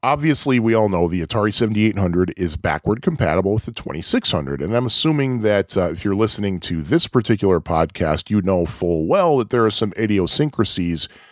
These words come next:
of some Atari twenty-six hundred games that are not seventy-eight hundred compatible. Well, I'm actually one of the lucky ones. I think my seventy-eight hundred is one of the last ones that were ever made. There's no hint of any expansion port or anything. There's no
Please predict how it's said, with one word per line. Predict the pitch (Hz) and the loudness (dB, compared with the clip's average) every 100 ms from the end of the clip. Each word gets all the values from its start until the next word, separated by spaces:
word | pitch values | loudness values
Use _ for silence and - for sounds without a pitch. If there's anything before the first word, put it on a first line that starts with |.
| - _ | -20 _
of | 95 | -4
some | - 117 | 0 0
Atari | 92 - 101 87 | 0 0 0 0
twenty-six | - 90 78 - - | -2 -2 -2 -2 0
hundred | 160 127 | 2 2
games | 104 101 92 | 2 0 0
that | 110 | 0
are | 101 | 0
not | 95 95 98 123 123 | 0 -2 2 2 0
seventy-eight | - 101 82 78 76 71 | -2 -2 0 -2 -2 -2
hundred | 85 80 80 | -2 -2 -4
compatible. | 82 67 73 73 64 - - - _ _ _ | -6 -2 -2 -2 -4 -10 -14 -20 _ _ _
Well, | 85 73 - _ _ - | -2 0 -4 _ _ -4
I'm | 143 | 0
actually | 214 - 208 | 0 0 0
one | 190 | 2
of | 185 | 2
the | 135 | 2
lucky | 143 165 131 | 0 0 0
ones. | 98 90 90 | 0 0 0
I | 101 | 0
think | 104 - - - 196 247 | 0 -6 -10 -2 -2 -2
my | - 180 | -2 -2
seventy-eight | 165 180 165 151 139 | 0 0 2 0 2
hundred | 135 135 120 | 0 2 2
is | 107 | 2
one | 117 | 2
of | 117 | 2
the | 104 | 2
last | 98 98 123 117 - | 0 2 2 2 0
ones | 120 107 | 0 2
that | 101 | 2
were | 101 - | 2 0
ever | 120 110 104 | 0 2 2
made. | 98 117 123 92 73 - - - | 2 2 4 2 0 -6 -14 -12
There's | - 104 80 | -4 -2 -2
no | 98 113 127 | 0 2 4
hint | 120 135 120 | 2 0 0
of | 107 104 | 0 2
any | 110 | 2
expansion | 104 - - 98 104 98 113 101 | 0 -4 -2 0 0 -2 -4 -4
port | 113 110 110 | 0 0 0
or | 90 82 | 0 -2
anything. | 95 101 98 104 98 | 0 2 2 0 0
There's | 82 78 | -2 -2
no | 90 87 80 73 | 0 0 0 -4